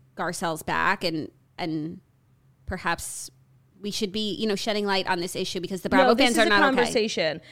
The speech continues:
Speaker 2: And you know what? You know what needs to happen? Like, we need to see those messages and we need to find out who those people are. I'm not saying we dox them and post their address, but if you're gonna do something that insane, like,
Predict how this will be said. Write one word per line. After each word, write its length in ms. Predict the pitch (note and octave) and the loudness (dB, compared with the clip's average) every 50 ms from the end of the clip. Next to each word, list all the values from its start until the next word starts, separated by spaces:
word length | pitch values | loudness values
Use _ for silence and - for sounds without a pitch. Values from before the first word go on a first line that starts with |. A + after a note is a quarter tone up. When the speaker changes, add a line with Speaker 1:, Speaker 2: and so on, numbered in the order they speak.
| - E3 - | -20 -12 -2
Speaker 2:
And 160 | - C4+ C#4+ | 0 0 0
you 60 | D4 C#4+ | 2 0
know 140 | C4+ B3+ | 0 2
what? 160 | B3+ C#4+ D4 C4+ | 2 2 2 2
You 80 | C#4+ | 0
know 60 | D4 | -2
what 100 | E4+ F#4+ | 0 -2
needs 180 | G4 G4 G4 - | -4 -4 -4 -2
to 60 | D4+ | 0
happen? 380 | B3 G3+ F3 F3+ - A3 A#3+ B3+ | 2 2 2 2 0 -2 -2 0
Like, 260 | A#3+ G#3 G3+ - - _ _ _ _ _ _ _ _ | -2 -2 -4 -6 -10 _ _ _ _ _ _ _ _
we 160 | G3 G#3 A#3+ C4 | -4 -2 -2 0
need 160 | D#4 G4 G4 | -2 -2 -2
to 100 | A4 G4+ | -2 -2
see 160 | - - B3 | -2 -2 -2
those 180 | G#3 G3+ G3+ - | -2 -2 -2 -4
messages 480 | E3 A#2+ E3+ - G3+ F#3+ A3+ A#3 A3+ | -6 -8 -8 -8 -4 -2 -2 -2 -2
and 160 | - - G#3 | -2 -4 -4
we 80 | G3+ G3 | -4 -4
need 140 | G3+ G#3 G3 | -6 -6 -6
to 80 | G#3+ | -6
find 220 | - - F3 E3+ E3 | -6 -4 -4 -2 -2
out 100 | F3 F3+ | -2 -4
who 80 | F#3 | -4
those 160 | D#3 D#3+ E3 - | -6 -6 -8 -8
people 300 | - F3 - D3 C3 G#2+ | -10 -10 -8 -6 -6 -4
are. 160 | A2+ A#2+ - | -6 -6 -4
I'm 120 | - G#3+ A3 | -4 -2 -2
not 140 | A3 A3+ | -2 -2
saying 200 | - D4 D4 E4 | -2 -2 -2 0
we 100 | E4 F4 | 0 -2
dox 540 | C#4+ G3+ E3 - B3 A3+ A3 A3+ A3 - - | -2 -2 0 4 6 6 6 6 2 0 0
them 180 | A#3 G#3 G#3 G#3 | 2 2 2 2
and 80 | G#3 | -2
post 200 | - G#3 G3 - | -2 -2 -4 0
their 120 | - G3 D3 | 0 0 2
address, 380 | B2+ D#3+ E3 - D#3+ E3+ - - - - - - - _ _ | 2 2 0 0 -2 -4 -6 -8 -16 -20 -20 -20 -20 _ _
but 400 | - D#4+ D4+ - - - _ _ _ _ _ _ _ _ _ A#3 G#3+ - - _ | 2 2 2 0 -8 -20 _ _ _ _ _ _ _ _ _ -8 -8 -8 -10 _
if 180 | - G#3 A#3 C#4+ | 0 0 0 0
you're 120 | D#4+ E4+ | -2 -2
gonna 180 | G#4 A4 B4+ G#4 | 2 4 4 4
do 120 | C4 C4 | 4 2
something 360 | A3+ - B3+ B3 A#3+ B3 A#3+ A3+ | 2 2 0 2 2 2 2 2
that 200 | F#3 E3+ A#2+ D#3+ | 0 0 0 -2
insane, 400 | G3+ - - F3+ F3 F#3+ A3 B3 | -6 -4 -2 -2 0 0 0 0
like, 260 | B3 - - C3+ | -2 -4 -6 -14